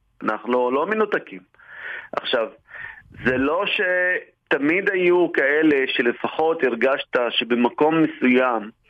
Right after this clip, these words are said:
אה, אכפת להם. תמיד הייתה לכם תחושה שב-, גם אם ב-,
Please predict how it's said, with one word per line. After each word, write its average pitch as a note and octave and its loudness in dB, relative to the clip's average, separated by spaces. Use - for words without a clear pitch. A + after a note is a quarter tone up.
אה, A2+ 0
אכפת C3+ -2
להם. F#2 -4
תמיד C#3+ -2
הייתה E3 -2
לכם C#3+ -2
תחושה C#3 0
שב-, A#2 2
גם D#3+ 0
אם A#2+ 2
ב-, G#2+ 0